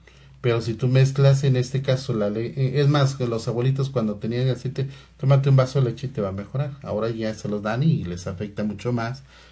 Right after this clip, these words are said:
porque ya no hay un buen desdoble de alimentos. Pero cuando tú mezclas leche, por ejemplo, con café,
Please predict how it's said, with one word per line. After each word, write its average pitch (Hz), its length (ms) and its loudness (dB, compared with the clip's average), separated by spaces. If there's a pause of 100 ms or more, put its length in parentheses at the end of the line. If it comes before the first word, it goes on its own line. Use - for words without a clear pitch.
(160)
porque 107 340 -2
ya 110 160 0
no 110 100 0
hay 110 140 0
un 104 100 0
buen 101 180 0
desdoble 98 380 -4
de 95 40 -2
alimentos. 160 600 -4 (580)
Pero 143 240 8
cuando 139 240 8
tú 165 120 8
mezclas 170 400 6
leche, 160 500 4 (160)
por 113 140 -2
ejemplo, 131 460 -2
con 135 160 2
café, 135 520 0